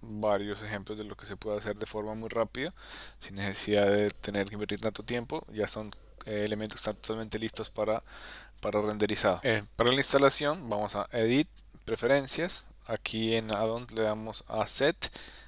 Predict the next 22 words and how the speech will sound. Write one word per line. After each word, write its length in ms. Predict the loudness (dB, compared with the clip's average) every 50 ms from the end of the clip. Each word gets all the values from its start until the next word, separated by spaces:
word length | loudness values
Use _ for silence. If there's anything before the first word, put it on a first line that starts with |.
| -20 -20 -20 -16
eh, 480 | -6 -2 -2 0 0 0 -2 -4 -6 -8 -14 -20 -8 -4
y 240 | -2 0 4 6
le 100 | 8 8
hacemos 320 | 8 8 6 0 -2 -4 -6
aquí 160 | -6 -6 -2
clic 260 | -2 0 0 0 0
en 100 | 0 -2
el 60 | 0
checkbox 340 | 2 4 4 4 2 0 -4
que 80 | -4 -4
dice 140 | -4 -4 -4
Blender 380 | 0 0 0 2 2 0 0 0
Kit 300 | 0 0 0 0 -4 -10 -12
Online 440 | -10 -10 -8 -4 0 0 0 0 0 -4
Asset 280 | -6 -2 -2 -2 -2 -4
Library, 380 | -6 -6 -6 -6 -8 -10 -10
¿no? 120 | -12 -14 -14 -16 -18 -18 -16 -16 -16 -16 -18 -20 -20 -20 -12 -6
Eh, 360 | -4 -2 0 0 0 -2 -4 -8 -14 -16 -6
aquí 240 | -6 -4 -2 -2 -4
le 140 | 2 4 4
damos 400 | 4 4 2 -2 -4 -4 -6 -2
N 400 | 0 2 2 2 2 0 -2 -2